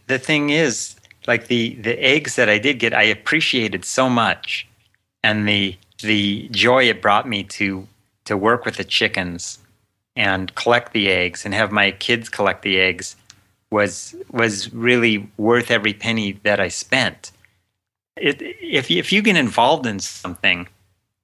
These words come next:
you care about it so much more. You know, if you build your own chair,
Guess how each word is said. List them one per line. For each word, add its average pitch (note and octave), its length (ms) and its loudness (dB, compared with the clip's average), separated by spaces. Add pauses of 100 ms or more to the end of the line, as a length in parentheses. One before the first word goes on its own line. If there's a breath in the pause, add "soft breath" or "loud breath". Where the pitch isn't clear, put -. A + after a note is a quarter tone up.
(440)
you B2+ 120 4
care D3+ 280 2
about G#2+ 260 2
it G2+ 80 -6
so - 160 -4
much A2+ 280 -2
more. G2+ 500 -2
You G#2+ 120 0
know, G#2 120 2
if G#2 160 -2
you C3+ 120 4
build A#2+ 460 2
your A2 140 0
own A2 240 0
chair, F#2+ 640 0